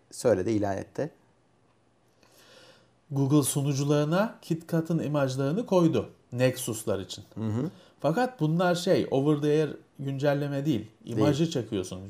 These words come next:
Speaker 2: Bütün cihazı sıfırlıyorsun. Ee, dolayısıyla veri,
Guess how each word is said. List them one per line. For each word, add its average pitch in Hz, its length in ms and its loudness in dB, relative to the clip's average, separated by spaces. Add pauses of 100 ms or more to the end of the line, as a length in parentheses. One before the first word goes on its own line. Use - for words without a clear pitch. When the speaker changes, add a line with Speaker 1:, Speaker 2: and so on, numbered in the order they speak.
Speaker 2:
Bütün 139 260 -6
cihazı 127 380 -2
sıfırlıyorsun. 165 720 -6 (1000)
Ee, - 60 0 (760)
dolayısıyla 147 720 4
veri, 147 240 4